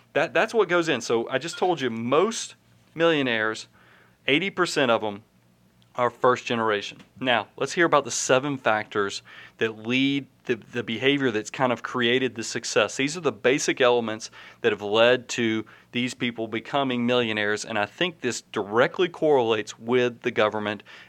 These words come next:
as well as the generations of the last hundred years. So listen to this. First, what do millionaires have in common? They, number one, they live well below their means. Number two, they allocate their time,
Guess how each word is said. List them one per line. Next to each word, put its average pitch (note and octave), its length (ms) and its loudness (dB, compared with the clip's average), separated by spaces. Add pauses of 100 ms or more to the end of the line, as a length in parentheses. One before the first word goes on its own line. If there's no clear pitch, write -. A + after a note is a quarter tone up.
as A2+ 260 2
well A#2+ 400 0
as A2 160 -2
the A2+ 120 -8
generations A2 840 0
of A2+ 160 0
the G#2+ 80 -4
last G2+ 280 0
hundred G#2 200 -6
years. G2+ 240 -8
So A2+ 140 -6
listen B2+ 280 -4
to G#2+ 60 -6
this. - 160 -12 (320)
First, - 460 0 (260)
what B2 200 2
do D3 40 2
millionaires B2+ 480 2
have A2 160 0
in G#2 120 -4
common? G#2 340 -4 (320)
They, G#2 120 -6
number A#2 240 0
one, B2 300 0
they A2 100 -2
live G#2+ 280 -4
well A2+ 240 4
below A#2 260 0
their A#2+ 140 -2
means. G#2+ 440 -6 (460)
Number D3+ 240 -2
two, B2 360 -4 (520)
they G#2+ 140 6
allocate A#2+ 460 4
their F#2+ 100 -6
time, B2 500 -2